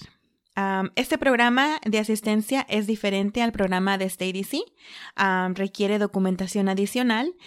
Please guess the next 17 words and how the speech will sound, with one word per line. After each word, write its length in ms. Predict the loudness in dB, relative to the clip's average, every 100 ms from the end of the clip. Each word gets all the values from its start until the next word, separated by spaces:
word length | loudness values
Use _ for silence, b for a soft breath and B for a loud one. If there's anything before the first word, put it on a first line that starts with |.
| B B B
y 200 | -2 0
la 120 | 2 2
cantidad 480 | 2 0 2 2
de 120 | 2 0
ayuda 360 | 2 0 0
que 180 | 0 -4
sea 200 | -2 -4
proporcionada 920 | -4 0 0 0 2 4 4 4 2 -2
va 220 | 0 0
a 40 |
depender, 600 | 0 -2 0 0 0 -2 -2
am, 320 | -2 -2 -4
según 320 | -4 -2 2
los 160 | 2 2
ingresos 460 | 2 0 -2 -4
del 140 | -2 -2
hogar 360 | 0 -2 -4